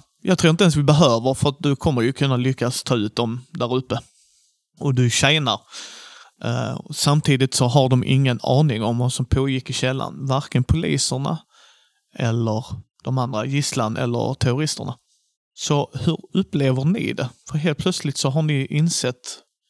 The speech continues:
just nu att Ghost var en hårsmån från att dö. Och utan Glimmer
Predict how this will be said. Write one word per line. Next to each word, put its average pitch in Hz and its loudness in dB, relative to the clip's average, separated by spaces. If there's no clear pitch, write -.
just 156 0
nu 170 0
att - -4
Ghost 165 2
var 147 4
en 143 4
hårsmån 131 0
från 127 -2
att 127 -2
dö. - -2
Och - -10
utan 127 0
Glimmer 123 2